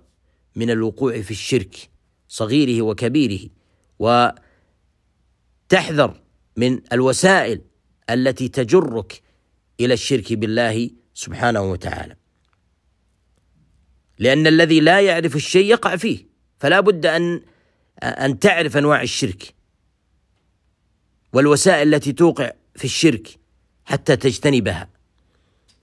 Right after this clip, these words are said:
لأن الله عز وجل حذر عباده من الشرك، "إن الله لا يغفر أن يشرك به"، هذا تحذير، كأنه يقول لعباده: "اجتنبوا الشرك، فأنا لا أغفر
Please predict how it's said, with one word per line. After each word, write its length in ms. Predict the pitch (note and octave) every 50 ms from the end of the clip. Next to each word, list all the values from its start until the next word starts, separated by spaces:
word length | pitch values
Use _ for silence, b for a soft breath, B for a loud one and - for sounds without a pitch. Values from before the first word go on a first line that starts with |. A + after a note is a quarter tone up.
| _ A2
لأن 180 | A#2 B2+ C#3
الله 180 | C#3+ D#3+ F3 E3
عز 320 | C#3 B2 C#3 D#3 C#3+ C3+
وجل 240 | C#3 C3+ B2+ C#3+ B2+
حذر 400 | - - F#3 F#3+ E3+ D3 D#3 D3
عباده 500 | A#2+ B2+ C#3 C3+ D#3+ D#3 C3 A2+ A2 A2+
من 140 | A2 A2+ A2
الشرك، 480 | G#2+ - - - A2 - - - - _ _ _ _ _ _ _ -
"إن 160 | A2+ B2 B2+
الله 340 | B2+ B2 B2+ C3+ C3+ C3 B2+
لا 160 | B2+ C3+ C3+
يغفر 360 | C#3 C3 B2 C3 C3+ C3 C3
أن 60 | C3 C3+
يشرك 420 | C3+ C#3 A#2+ - C3 C3+ - C#3
به"، 380 | C3 C3 D3+ C#3 C3 A#2 - - _
هذا 200 | - B2 B2 B2+
تحذير، 580 | - A#2 A2 - C#3+ F#3 G#3 D#3 - - - _ _ _ _ _ _ _ _ _ _ _ _ _ _ _ _ _ _ _ _ _ _ _ _ _ _ _ _ _ _ _ _ _ _ _ _ _ _ _ _ _ _ _ _ _ _ _ -
كأنه 400 | D3+ D3+ E3 F3 E3+ E3 E3 E3
يقول 360 | D#3+ D#3+ - F3 F3+ E3+ D3+
لعباده: 760 | D3 - D3+ D3 D#3+ F3 F#3 F3+ E3 F3+ F#3+ G3+ G#3+ G#3 b b b b b b b b b b _ _ D3
"اجتنبوا 580 | D3+ C3 - - - F3+ F3+ E3+ E3 D3 D3+
الشرك، 520 | C#3 - - E3 D3+ A2 - - - - _ _ _ _ _ _ _
فأنا 360 | - B2+ C#3 D#3 D#3+ D3+ D3+
لا 360 | D#3+ E3+ F#3 F#3 - - F3
أغفر 580 | F3 D#3 C#3+ B2 G#2+ D3+ E3 D#3 E3+ F#3+ F3+